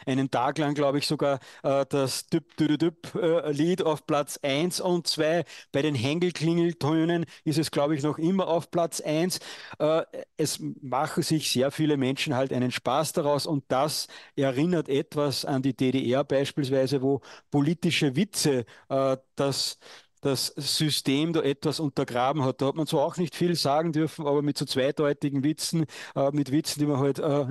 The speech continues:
unter vorgehandener Halt er-, Hand erzählt hat, äh, ist da eine Stimmung verbreitet worden. Und das sehe ich jetzt schon auch etwas, umso ärger die Daumenschrauben angedreht werden,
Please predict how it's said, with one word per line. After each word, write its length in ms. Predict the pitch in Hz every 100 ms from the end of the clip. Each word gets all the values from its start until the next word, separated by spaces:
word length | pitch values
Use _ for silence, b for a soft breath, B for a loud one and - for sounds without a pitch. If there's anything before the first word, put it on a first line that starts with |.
| - _
unter 300 | 151 139 156
vorgehandener 640 | 147 147 135 143 151 123
Halt 240 | 120 165 160
er-, 140 | 160 - B B
Hand 260 | 117 156 175
erzählt 560 | 165 143 147 156 170 - B B
hat, 420 | 139 143 165 - B B
äh, 180 | - 143 -
ist 240 | 190 151 165
da 20 |
eine 80 | 143
Stimmung 380 | - 156 160
verbreitet 520 | 147 143 123 131 156 127
worden. 140 | 147
Und 140 | 143
das 180 | 165 165
sehe 160 | 156 175
ich 140 | 160
jetzt 200 | 175 170
schon 280 | - 160 185
auch 320 | 147 139 127 -
etwas, 500 | 139 - 156 165 - B B
umso 300 | 151 156 165
ärger 340 | 156 143 160 170
die 120 | 170
Daumenschrauben 800 | 127 139 165 - 143 147 151 160
angedreht 760 | 135 170 156 - 123 139 156
werden, 240 | 156 170